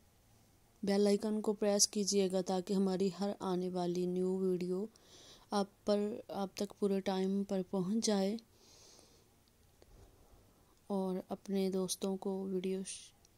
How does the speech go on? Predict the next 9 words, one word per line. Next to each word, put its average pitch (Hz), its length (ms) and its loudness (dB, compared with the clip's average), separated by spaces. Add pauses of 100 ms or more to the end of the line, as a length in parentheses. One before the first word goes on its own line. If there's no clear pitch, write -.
(580)
शेयर 202 260 2
ज़रूर 202 360 2
कीजिएगा 214 520 0 (340)
ताकि 190 580 -2 (760)
जिन 196 180 2
तक 190 220 -2
हमारी 190 260 0
वीडियो 185 360 0
नहीं 185 220 0